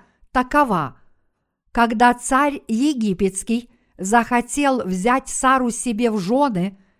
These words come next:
за ее красоту – Авраам испугался за свою жизнь и сказал: "Она сестра моя, но не жена. Можешь ее забрать".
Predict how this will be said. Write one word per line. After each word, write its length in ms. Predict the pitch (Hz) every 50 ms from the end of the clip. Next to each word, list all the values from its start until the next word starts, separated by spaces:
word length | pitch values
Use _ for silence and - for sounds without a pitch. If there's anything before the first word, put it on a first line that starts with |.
| _ _
за 220 | 202 190 220 247
ее 340 | 254 254 262 247 262 254 254
красоту – 800 | 254 247 262 262 - - 294 302 302 - 175 160 175 202 - - _ _ _ _ _ _ _ _ _ _
Авраам 760 | 240 240 220 208 226 226 220 240 277 285 247 214 214 220 - - _ _ _ _ _
испугался 920 | 247 254 240 - - - 302 285 247 233 208 175 160 175 - - 220 208
за 160 | 208 208 233 226
свою 380 | - 233 233 240 233 233 233
жизнь 480 | 214 208 262 302 285 254 254 254 254 - _ _ _ _ _ _
и 140 | - 254 247
сказал: 720 | 247 - - 269 277 285 233 214 190 156 139 131 123 - _ _ _ _ _ _ _ _ _ _ _ _ _ _
"Она 520 | - 233 240 240 226 240 269 294 302 302 - -
сестра 640 | - - - 277 277 262 - - - 285 285 277
моя, 440 | 247 190 180 180 170 170 165 160 185 - _ _ _ _ _ _ _ -
но 280 | 214 220 226 240 240
не 220 | 226 220 226 226 233
жена. 580 | 202 208 262 285 294 240 180 147 131 120 - _ _ _ _ _ _ _ _ _
Можешь 520 | 190 208 220 254 294 285 262 285 262 -
ее 320 | - 247 269 262 254 262 262
забрать". 680 | 220 240 262 254 240 240 202 147 135 - - - -